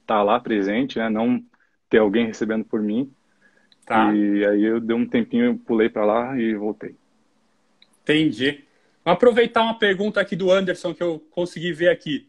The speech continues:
Speaker 2: O que vocês esperam da Superliga dois mil e vinte e dois mil e vinte e um com toda essa crise? Essa é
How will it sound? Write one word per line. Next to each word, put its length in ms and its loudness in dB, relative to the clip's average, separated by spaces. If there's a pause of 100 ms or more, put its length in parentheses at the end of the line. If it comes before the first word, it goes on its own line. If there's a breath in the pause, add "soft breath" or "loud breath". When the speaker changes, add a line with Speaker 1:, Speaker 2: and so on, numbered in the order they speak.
(320)
Speaker 2:
O 80 -8
que 120 -4
vocês 360 2
esperam 420 0
da 120 -2
Superliga 600 -4
dois 220 -4
mil 120 -4
e 80 -2
vinte 340 -6
e 40 -6
dois 200 0
mil 140 -2
e 40 -2
vinte 280 -6
e 60 -4
um 140 -2
com 160 -8
toda 300 0
essa 220 0
crise? 560 -4 (920)
Essa 300 -2
é 440 2